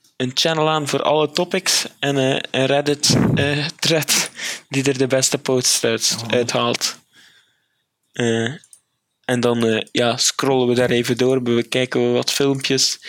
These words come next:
Speaker 1: en halen we de interessante dingen
Speaker 2: Ja, het wordt
Speaker 1: eruit.
Speaker 2: een, eh, journalistiek
Speaker 1: En, eh, ja.
Speaker 2: rustig werkje volgende week. Ah, dan ko-, dan kom ik ook uit Barcelona. Ah, dat wordt de, de Barcelona-aflevering trouwens. Ehm, dus dat wordt ook heel interessant,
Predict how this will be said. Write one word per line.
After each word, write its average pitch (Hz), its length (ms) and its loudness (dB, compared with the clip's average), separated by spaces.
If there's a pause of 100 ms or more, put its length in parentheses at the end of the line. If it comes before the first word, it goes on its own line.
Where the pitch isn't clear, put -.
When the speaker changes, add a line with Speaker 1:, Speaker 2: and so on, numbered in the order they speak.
(300)
Speaker 1:
en 127 160 0
halen 117 280 2
we 113 140 2
de 113 260 0 (200)
interessante 135 720 0
dingen 120 180 0
Speaker 2:
Ja, 113 80 0
het 113 100 4
wordt - 180 2
Speaker 1:
eruit. 131 320 2
Speaker 2:
een, - 60 -18
eh, - 60 -16
journalistiek 127 760 -2 (200)
Speaker 1:
En, 135 220 0
eh, 120 200 0
ja. 110 220 0
Speaker 2:
rustig 110 260 -2
werkje - 360 -6 (100)
volgende 107 560 -4
week. 98 320 -8 (640)
Ah, 147 300 -2 (180)
dan 117 200 -2
ko-, - 300 -10
dan 107 200 -6
kom 113 140 0
ik 107 100 -4
ook 117 240 -2
uit 110 200 -6
Barcelona. 113 560 -2
Ah, 151 200 0
dat 147 80 0
wordt 127 160 0
de, 123 140 2
de 170 100 0
Barcelona-aflevering 117 1120 0
trouwens. 104 440 -2 (1120)
Ehm, 120 480 2 (560)
dus 113 180 0
dat 110 80 2
wordt 110 140 2
ook 107 160 -2
heel - 340 -2
interessant, 120 420 -2